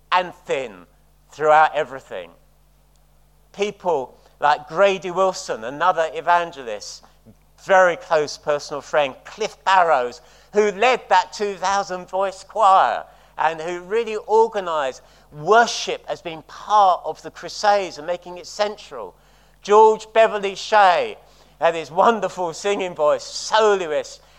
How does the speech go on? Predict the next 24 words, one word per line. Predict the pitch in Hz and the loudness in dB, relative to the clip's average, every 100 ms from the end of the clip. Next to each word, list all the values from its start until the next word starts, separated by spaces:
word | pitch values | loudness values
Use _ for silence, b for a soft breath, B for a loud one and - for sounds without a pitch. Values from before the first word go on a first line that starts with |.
| b | b
and | 185 196 | 0 0
he | 233 | -6
would | 247 185 | -6 -6
lead | 202 214 254 262 240 - | -10 -12 -10 -10 -12 -16
people | 185 165 - 123 90 _ b b - | -16 -16 -12 -12 -12 _ b b -10
in | 170 175 | -8 -8
such | - 226 - | -8 -8 -8
worshipful | 180 180 190 240 247 - - 156 - 160 156 | -18 -14 -6 -2 -2 -4 -12 -14 -12 -12 -10
songs. | - 165 165 131 87 78 - - _ _ _ _ _ _ _ _ _ _ _ _ _ _ _ _ _ _ _ | 2 4 4 0 -8 -20 -20 -20 _ _ _ _ _ _ _ _ _ _ _ _ _ _ _ _ _ _ _
He | 180 | -8
built | 226 247 226 | -2 2 2
a | |
team, | 190 226 190 | 0 -6 -6
and | 185 | -4
there | 196 | -4
were | 196 | -2
many | 202 208 | -4 -2
others. | 214 180 165 - | -2 -2 -4 -4
And | 190 | -4
of | 196 | -4
course, | - 180 - _ b b | -6 -8 -8 _ b b
his | 180 165 | -8 -4
wife, | 170 185 151 - - _ b b b b | 4 6 6 0 -12 _ b b b b
Ruth. | 113 147 156 120 - - - | -2 4 4 2 -8 -12 -16